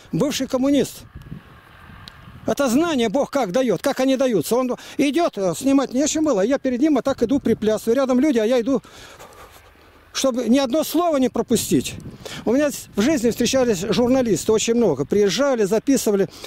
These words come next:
Два настоящих только было, два. Один из них при-, прилетел из, это, из Москвы, ну и второй тоже из Москвы.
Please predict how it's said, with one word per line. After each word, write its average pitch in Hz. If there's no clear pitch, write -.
Два 226
настоящих 240
только 185
было, 165
два. 165
Один 240
из 196
них 208
при-, 214
прилетел 202
из, 175
это, 170
из 170
Москвы, 247
ну 277
и 294
второй 277
тоже 233
из 214
Москвы. 139